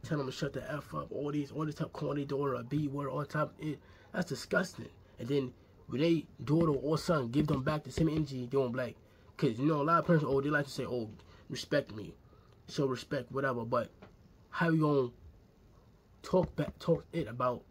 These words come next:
your own daughter or, or son, nasty in the most nasty, disrespectful way? You know what I'm saying? How you want respect? You just, you show disrespect, you don't get it right back. You yell at somebody, you don't get it right back.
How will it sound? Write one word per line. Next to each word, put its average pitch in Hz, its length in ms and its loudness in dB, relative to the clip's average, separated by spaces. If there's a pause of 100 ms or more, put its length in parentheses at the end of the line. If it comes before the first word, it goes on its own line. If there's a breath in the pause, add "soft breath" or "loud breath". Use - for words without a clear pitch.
(140)
your 139 180 -2
own 139 220 0
daughter 135 280 -2
or, 120 200 -4
or 123 200 -4
son, 127 440 2 (600)
nasty 151 420 0
in 127 60 -4
the 113 60 -4
most 135 240 0
nasty, 147 380 -2
disrespectful 143 600 -4
way? 123 340 -4 (1800)
You - 20 -2
know 143 80 2
what - 120 -2
I'm 160 60 4
saying? 147 260 0 (140)
How - 180 -2
you 156 100 4
want 151 180 2
respect? 170 480 -4 (680)
You 151 120 -4
just, 170 240 0
you 180 80 0
show 202 200 2
disrespect, 175 520 -2
you 175 60 2
don't 170 120 0
get 165 120 2
it 151 40 -2
right 175 220 -2
back. - 360 -8 (640)
You 151 120 2
yell 165 240 4
at 175 60 2
somebody, 160 300 0
you 165 60 0
don't 175 100 2
get 180 120 0
it 170 40 2
right 170 200 -2
back. 214 380 -6